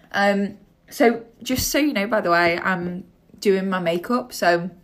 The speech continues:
if it, um, sounds wobbly at any point, that's why. Gotta get ready, but I also have gotta talk to you. I wanna talk to you. Um, that's why I'm here.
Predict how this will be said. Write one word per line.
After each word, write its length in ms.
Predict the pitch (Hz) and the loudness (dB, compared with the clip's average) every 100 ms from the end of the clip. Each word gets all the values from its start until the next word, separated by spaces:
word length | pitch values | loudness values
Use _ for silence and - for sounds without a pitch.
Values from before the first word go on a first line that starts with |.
| _ _ _ _ _ _ _ - | _ _ _ _ _ _ _ -10
if 180 | 196 190 | -10 -4
it, 120 | 180 165 | -4 0
um, 280 | 180 175 180 | -2 -2 -4
sounds 400 | - 185 190 196 | -4 -2 -2 -2
wobbly 360 | 175 175 175 | -2 0 -2
at 120 | 170 | -2
any 160 | - 170 | -6 -10
point, 420 | 165 165 185 202 | -8 -6 -6 -6
that's 260 | 170 175 - | -6 -6 -4
why. 380 | 160 160 208 208 - - - - _ | -2 0 -2 -8 -20 -20 -20 -20 _
Gotta 140 | 196 | -4
get 140 | 196 - | 0 0
ready, 380 | 156 165 175 208 | 0 2 0 0
but 160 | 185 | 2
I 120 | 180 | 4
also 280 | 180 175 175 | 4 2 -2
have 120 | 160 | -2
gotta 160 | 165 156 | -2 -4
talk 260 | 160 147 139 | -4 -6 -4
to 120 | 175 | -6
you. 260 | 160 - - - | -6 -8 -14 -4
I 120 | 175 | -2
wanna 220 | 175 208 | 0 -2
talk 220 | - - | -6 -10
to 120 | - | -10
you. 140 | - - _ - - - _ | -12 -12 _ -20 -20 -20 _
Um, 360 | - 185 180 170 - | -4 -2 -2 -8 -12
that's 160 | - - | -12 -2
why 180 | - 175 | 0 2
I'm 120 | 170 | 0
here. 360 | 202 - 196 | 0 0 -4